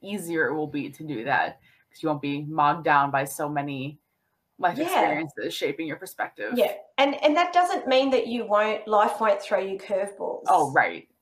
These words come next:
Speaker 1: Of course.
Speaker 2: Right?
Speaker 1: Right.
Speaker 2: The, the curveballs, when they come, is just our intuition going, "Right, you have an opportunity to grow right now."
Speaker 1: Yeah.
Speaker 2: And,
Speaker 1: <laughs>
Speaker 2: and, and I'm learning to get excited about them now. Once I process the curveball, I'm like, "Oh, I'm about to learn something new."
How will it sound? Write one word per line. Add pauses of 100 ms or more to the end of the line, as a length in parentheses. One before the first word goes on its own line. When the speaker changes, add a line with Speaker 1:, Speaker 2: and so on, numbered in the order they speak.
(100)
Speaker 1:
Of
course.
Speaker 2:
Right? (340)
Speaker 1:
Right.
Speaker 2:
The,
the
curveballs,
when
they (100)
come,
is
just
our
intuition
going,
"Right, (100)
you
have
an
opportunity
to
grow
right
now." (160)
Speaker 1:
Yeah.
Speaker 2:
And, (520)
Speaker 1:
<laughs>
Speaker 2:
and,
and
I'm
learning
to
get
excited
about
them
now. (220)
Once
I
process
the
curveball,
I'm
like,
"Oh,
I'm
about
to
learn
something
new."